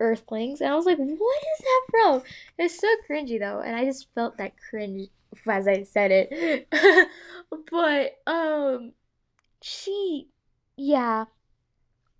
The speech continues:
She said that to me, and I was like, "Where's that from?" And if you've ever watched Disney Channel, it's from a, it's called a show called Ant Farm. And Ant Farm's actually a really good show. I, I hate that they ended it.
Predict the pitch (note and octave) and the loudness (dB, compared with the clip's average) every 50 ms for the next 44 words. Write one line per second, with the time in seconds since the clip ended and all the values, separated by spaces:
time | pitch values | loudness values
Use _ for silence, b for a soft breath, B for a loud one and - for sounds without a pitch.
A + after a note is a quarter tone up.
0 | - - A3+ A#3 - D#4+ D#4 D#4 D4+ C#4+ C#4+ D4 C#4+ C#4+ - C4 B3 B3 A#3 B3 | -20 -18 -12 -6 -4 -4 -2 -2 -2 0 0 -2 -2 -4 -8 -14 -12 -10 -8 -6
1 | B3+ C4+ B3+ C4 D4 F4 G#4 A#4+ B4 B4 - G#4+ G#4+ G4+ D4 B3+ b b b b | -6 -6 -4 -4 -4 -4 -4 -6 -8 -10 -10 -10 -8 -8 -10 -12 b b b b
2 | b b b b C4+ C4+ C#4+ D4 D#4+ D#4+ E4 F4+ G4+ A4 G#4 F#4 E4 D4 - C4+ | b b b b -4 -4 -2 -2 -2 -2 -2 0 0 0 0 0 -2 -2 0 -2
3 | C4+ B3 B3 A#3 A#3+ A3+ G#3 G#3 A3 B3 B3 - E4+ F4+ F4 D4+ B3 G#3+ - - | -2 -2 -2 -6 -6 -8 -8 -6 -6 -8 -8 -6 -6 -4 -2 -2 -2 -2 -4 -6
4 | - _ _ _ _ _ _ _ - - - E4 E4 D#4 C4+ C4 - - A#3 A#3 | -10 _ _ _ _ _ _ _ -18 -10 -6 -4 -2 -2 -2 -4 -4 -6 -4 -2
5 | A#3+ B3 B3 - A3+ A3 - _ - G3 G3 G3+ G3+ - - A3+ A3+ A3+ A#3 A#3+ | -4 -4 -4 -6 -6 -8 -8 _ -12 -12 -10 -10 -10 -6 -2 0 2 2 2 0
6 | B3+ - - _ _ _ _ _ _ _ _ _ _ _ _ _ - G#3+ G#3+ G#3 | -2 -8 -16 _ _ _ _ _ _ _ _ _ _ _ _ _ -4 -2 -2 0
7 | - - E4 F4 B4 B4+ B4+ - D4 B3 A#3+ - C4 A#3 G#3+ G3+ G#3 G#3+ G#3 A3+ | 0 -2 0 2 2 2 2 2 0 0 0 -2 -4 -4 -2 -2 -2 -2 -2 -2
8 | - - - G#3+ G#3 - - C4 D#4+ E4+ - - - C4 C4 C4 - A#3 A3 A3 | -4 -6 -4 -4 -2 2 2 2 2 2 0 0 0 0 0 0 2 2 2 2
9 | - - G#3 G#3 G#3 - G3+ G3 G3 G3 G3 _ _ _ _ _ _ _ _ _ | 0 -2 -6 -6 -4 -2 -2 -2 -2 -4 -8 _ _ _ _ _ _ _ _ _
10 | _ _ - G3+ G#3 G#3 G#3 G#3+ G#3+ A3+ A#3 A#3+ A#3+ A#3+ | _ _ -8 -6 -4 -2 0 2 4 4 4 4 2 0